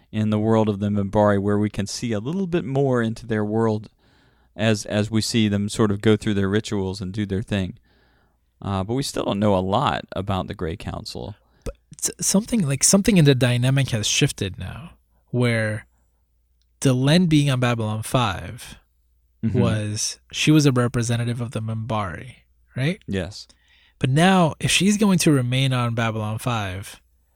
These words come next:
Speaker 2: will she still be the ambassador? And if she is, like, like, now I see Delenn as Delenn more than Delenn representing the entire Great Council and the Minbari.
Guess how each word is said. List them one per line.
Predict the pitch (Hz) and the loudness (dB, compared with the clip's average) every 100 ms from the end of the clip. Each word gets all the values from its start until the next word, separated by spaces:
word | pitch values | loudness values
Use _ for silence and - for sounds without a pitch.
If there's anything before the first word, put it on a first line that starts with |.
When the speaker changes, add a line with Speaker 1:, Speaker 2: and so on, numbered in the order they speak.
| _ _ _ - | _ _ _ 4
Speaker 2:
will | 147 | 6
she | 160 180 | 6 2
still | - 143 | 0 -2
be | 131 | 0
the | 123 120 | -4 -4
ambassador? | 110 123 135 139 - - - 123 _ _ _ _ _ _ _ - | -4 -2 0 0 -2 -10 -14 -16 _ _ _ _ _ _ _ -2
And | 151 | 2
if | 139 | 2
she | - 123 160 | 2 2 4
is, | 202 131 120 127 - - _ _ _ _ _ - | 6 4 0 -2 -6 -10 _ _ _ _ _ -4
like, | - - _ _ _ - | -4 -6 _ _ _ 0
like, | 151 | 2
now | 165 202 | 6 6
I | 190 | 6
see | 185 | 4
Delenn | 147 147 127 135 135 | 4 4 2 0 0
as | 113 | -2
Delenn | 117 107 113 139 214 226 | -4 -6 -2 0 0 -2
more | 131 131 | 0 0
than | 123 117 | 0 0
Delenn | 117 110 120 123 120 | -2 -2 -2 0 0
representing | 117 113 107 107 - 113 | 0 -2 -2 -4 -4 -6
the | 110 | -6
entire | 107 - 113 113 | -6 -6 -6 -4
Great | 110 110 | -6 -6
Council | - 110 110 110 | -6 -6 -6 -6
and | 104 104 | -6 -8
the | |
Minbari. | 104 101 110 104 85 - - | -6 -6 -4 -6 -6 -12 -18